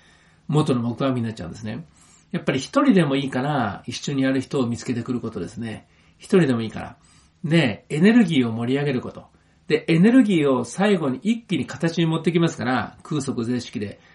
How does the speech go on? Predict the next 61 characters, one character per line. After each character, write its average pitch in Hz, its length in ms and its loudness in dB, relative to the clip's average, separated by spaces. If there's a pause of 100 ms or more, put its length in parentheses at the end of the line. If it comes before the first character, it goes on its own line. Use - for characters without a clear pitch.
(140)
そ - 200 0
の 247 120 6
時 240 220 2
の 220 80 4
や 196 140 6
り 196 100 4
方 196 260 0
を 180 200 -2
よ 139 320 -4
ー 202 60 -14
く - 80 -20
考 151 160 -4
え 139 40 -2
る 131 80 -4
こ 127 80 -12
と - 80 -16
で - 80 -12
す - 80 -16
ね。 127 200 -6 (760)
え 143 200 2
え、 113 40 0
あ 113 160 -4
の、 127 220 -2
エ 131 100 0
ネ 165 120 6
ル 202 100 8
ギ 180 100 6
ー 139 40 4
が 120 80 2
形 156 380 -4
に 151 60 -2
な 160 100 0
る 151 60 -4
時 127 180 -6
っ 117 40 -8
て 110 60 -10
一 110 180 -10
番 156 180 -2
大 156 160 0
事 170 80 0
な 170 60 2
時 165 200 -2
で 110 80 -4
す - 100 -16
か 120 100 -6
ら、 113 300 -6 (460)
ど 220 260 2
ん 294 60 2
な 208 100 4
形 127 380 -2
で 127 400 -2
一 165 100 -2
歩 143 160 -8
進 - 200 -6
め 127 60 -2
れ 120 100 -4
ば 110 80 -4
い 107 60 -4
い - 20 -4
の 104 120 -8
か、 - 180 -20